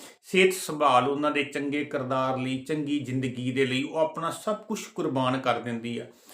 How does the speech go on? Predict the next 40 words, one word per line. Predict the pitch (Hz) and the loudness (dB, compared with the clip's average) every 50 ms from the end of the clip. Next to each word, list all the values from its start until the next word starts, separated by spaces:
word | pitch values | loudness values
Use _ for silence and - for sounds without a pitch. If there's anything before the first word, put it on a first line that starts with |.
| - _ _ _ | -20 _ _ _
ਤੁਸੀਂ | 139 131 - 151 147 123 | -16 -6 -4 -2 -2 0
ਬਹੁਤ | 117 143 165 175 | 2 2 2 2
ਸਾਰੀਆਂ | 175 - 151 147 151 156 151 143 | 0 -2 -2 -2 -2 -2 -2 0
ਔਰਤਾਂ | 135 127 120 - 139 139 | 0 -2 -2 -4 -4 -2
ਨੂੰ | 139 139 | -2 0
ਵੇਖਿਆ | 135 127 123 123 - - 175 | 0 -2 -2 -4 -6 -2 -2
ਹੋਏਗਾ, | 151 127 120 117 131 110 - - - - - _ _ _ - | 0 0 0 0 -2 -2 -2 -6 -12 -20 -20 _ _ _ -2
ਉਹ | 156 160 165 | 0 0 2
ਮਤਲਬ | 160 156 151 151 - | 4 2 2 2 2
ਭਾਵੇਂ | - 165 156 139 120 127 143 | 2 2 2 2 2 4 2
ਆਪਣੇ | 147 143 - 147 143 143 143 143 139 139 | 2 2 0 -4 -4 -2 -2 -2 -2 -4
ਪੇਕੇ | 131 135 - 151 147 151 - 170 165 | -6 -4 -4 -4 -4 -2 -6 -6 -4
ਪਰਿਵਾਰ | - - 147 135 131 123 127 | -4 -4 -2 2 4 4 4
'ਚੋਂ | 127 - 147 | 2 0 -4
ਬਹੁਤ | 135 120 131 143 170 175 | -2 0 0 0 0 0
ਸੌਖੀਆਂ | - - 131 117 - - - 147 147 160 | 0 -2 -4 -4 -4 -8 -6 -4 -2 -2
ਵੀ | 156 143 | 0 0
ਰਹੀਆਂ | 131 135 147 156 151 | 0 0 0 0 -2
ਹੋਣ, | 131 - 135 120 117 | -4 -4 -6 -4 -4
ਜਦੋਂ | 123 135 131 143 | -4 -4 -4 -4
ਸਹੁਰੇ | 131 - 139 135 156 180 180 180 | -6 -4 -4 -2 -2 -2 -2 0
ਘਰ | 170 139 117 | 2 0 0
'ਚ | 110 - - | 0 -2 -6
ਜੇ | 117 123 147 | -4 -4 -4
ਕਿਤੇ | 139 - - - 139 | -4 -4 -6 -2 2
ਆਰਥਿਕ | 127 117 117 123 - - - _ 175 156 - | 2 2 2 0 -4 -12 -12 _ -10 -6 0
ਹਾਲਤ | 160 147 127 123 - 147 | 2 2 2 2 -2 -4
ਵੀ | 135 123 175 233 | -2 0 0 2
ਮਾੜੀ | 240 220 170 135 127 139 151 156 | 2 2 2 2 2 2 2 2
ਹੋ | 151 135 | 0 0
ਜਾਵੇ, | 117 117 113 113 131 143 135 127 - - - _ - - - - _ _ _ - | 0 -2 -2 0 2 0 0 0 -4 -10 -18 _ -20 -20 -20 -20 _ _ _ -12
ਉਹ | 262 262 262 | -10 -10 -2
ਤਾਂ | - 208 214 233 | 0 2 2 4
ਵੀ | 254 254 | 4 6
ਆਪਣੀਆਂ | 254 233 - - - 202 208 214 214 | 6 4 4 4 2 2 2 2 2
ਜ਼ਿੰਦਗੀ | 208 165 170 185 180 180 180 180 196 196 | 0 0 -2 -4 -4 -4 -4 -4 -4 -4
ਦੀਆਂ | 190 185 190 202 208 | -2 -2 0 0 0
ਉਹ | 208 - 196 196 190 | 0 -2 -4 -4 -4
ਖਾਹਿਸ਼ਾਂ | - - 190 208 202 - - 247 233 202 | 2 4 4 4 4 4 0 0 0 0
ਨੂੰ, | 147 120 120 - | -2 -4 -6 -10